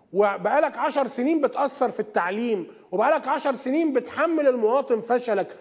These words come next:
وبقالك عشر سنين بتاخد من جيب المواطنين لحد ما وصل المرت-، مرتبهم دلوقتي مية دولار الحد الأدنى، يبقى لا، هدي بقى يا ريس،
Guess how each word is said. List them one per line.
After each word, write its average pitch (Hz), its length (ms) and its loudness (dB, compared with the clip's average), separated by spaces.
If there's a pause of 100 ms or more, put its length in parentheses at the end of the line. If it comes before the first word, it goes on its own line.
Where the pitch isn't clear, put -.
(140)
وبقالك 254 360 4
عشر 269 340 0
سنين 294 360 -2
بتاخد 277 420 -2
من 233 180 0
جيب 285 180 0
المواطنين 233 760 2 (200)
لحد 277 340 0
ما 240 120 2
وصل 254 360 0
المرت-، 233 420 0
مرتبهم 233 520 0
دلوقتي 254 400 0 (240)
مية 233 160 0
دولار 220 580 2 (420)
الحد 196 300 -2
الأدنى، 180 340 -2 (280)
يبقى 143 200 -16
لا، 214 120 -6 (100)
هدي 170 300 -10
بقى 185 160 -12
يا 175 40 -12
ريس، 190 340 -20